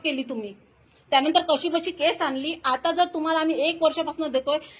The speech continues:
की तुमच्या अधिकाऱ्यांकडनं ही केस मागवा, मला सांगा आज तुमच्या ऑफिसमध्ये मूळ प्रकरण आहे का?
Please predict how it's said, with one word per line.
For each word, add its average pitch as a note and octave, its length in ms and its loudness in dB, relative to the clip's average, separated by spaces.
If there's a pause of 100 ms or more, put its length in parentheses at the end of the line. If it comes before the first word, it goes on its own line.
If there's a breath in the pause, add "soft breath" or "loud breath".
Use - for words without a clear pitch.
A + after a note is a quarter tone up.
(160 loud breath)
की D4+ 60 -2
तुमच्या D4+ 500 0
अधिकाऱ्यांकडनं D#4+ 840 4
ही E4 200 4
केस D#4+ 260 0
मागवा, D#4 300 2
मला D4+ 260 2
सांगा D4+ 220 0
आज C4+ 180 6 (180)
तुमच्या D4+ 240 2
ऑफिसमध्ये D4 400 0
मूळ D4+ 200 -2
प्रकरण B3+ 400 -6
आहे B3+ 180 -8
का? C#4 160 -4